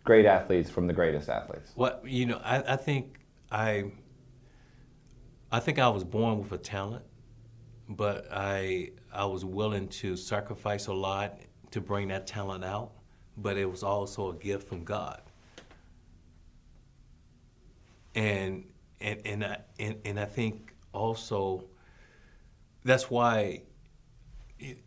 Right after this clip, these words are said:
Speaker 2: you know, I, I really been so successful throughout my career, because I had someone,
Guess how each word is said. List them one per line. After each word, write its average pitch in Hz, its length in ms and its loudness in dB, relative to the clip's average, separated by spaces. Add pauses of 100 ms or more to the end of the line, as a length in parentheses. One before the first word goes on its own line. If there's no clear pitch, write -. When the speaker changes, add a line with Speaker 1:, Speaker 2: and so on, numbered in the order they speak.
(120)
Speaker 2:
you 127 100 0
know, 113 120 4
I, 104 460 0 (100)
I 90 120 -8
really 101 260 0
been 95 180 -2
so 98 180 -4
successful 92 720 -6
throughout 90 320 -6
my 82 80 -8
career, 90 440 -8 (920)
because 101 380 -2
I 98 100 0
had 101 220 0
someone, 95 540 -4